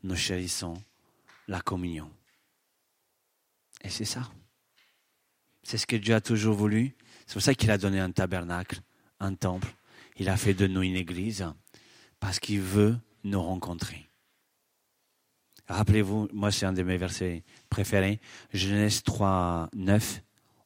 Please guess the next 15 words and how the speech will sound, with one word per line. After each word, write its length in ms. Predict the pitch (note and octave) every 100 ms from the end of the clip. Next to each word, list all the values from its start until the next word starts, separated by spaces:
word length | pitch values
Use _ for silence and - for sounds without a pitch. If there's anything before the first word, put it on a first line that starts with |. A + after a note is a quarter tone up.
| _
Où 200 | G2 F#2+
es-tu ? 380 | F2 - - - _ _ _ _ _ _ _ _ _
Je 160 | G2 F2
veux 160 | E2 F#2
te 100 | F2
rencontrer. » 640 | D#2+ E2 E2+ D#2 - D#2+ _ _ _ _ _ _ _ _ _ _ _
Tout 300 | - B2+ B2+
est 60 | A#2
déjà 400 | G2 F#2+ F#2+ F2+
accompli, 440 | E2+ F2+ E2 F#2 F#2 - - - - - -
tout 260 | - A2+
est 60 | A2+
déjà 300 | G2+ G2 F#2+
payé, 420 | F#2+ F2 E2+ F#2 _ _ _ - _ _ _ _ -
mais 360 | G#2 F#2+ E2